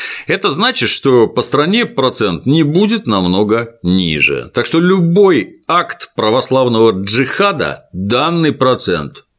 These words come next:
только повышает. Ну и, возможно, на волне финансового успеха нас ждёт вторая серия уже про царицу и Гришку Распутина.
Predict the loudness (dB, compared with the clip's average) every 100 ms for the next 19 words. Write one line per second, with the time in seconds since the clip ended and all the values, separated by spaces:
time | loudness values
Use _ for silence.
0 | -2 2 2 2 0 0 -2 -2 2 2
1 | 0 -2 -2 -4 -8 -14 -18 -14 -8 -6
2 | -6 -4 0 2 2 4 2 2 2 2
3 | 2 -2 -2 -2 -2 0 0 0 0 0
4 | 2 2 0 0 2 4 4 4 2 2
5 | 0 0 0 0 -2 0 0 0 0 -2
6 | 0 0 0 -4 -16 -14 -6 -2 -2 -2
7 | 0 0 0 0 0 0 0 0 0 0
8 | 2 2 2 -2 -2 -2 -2 0 0 0
9 | 0 -2 0 2 2 0 -2 -4 -4 -2
10 | -2 -2 2 2 2 -2 0 0 0 -6
11 | -8 -14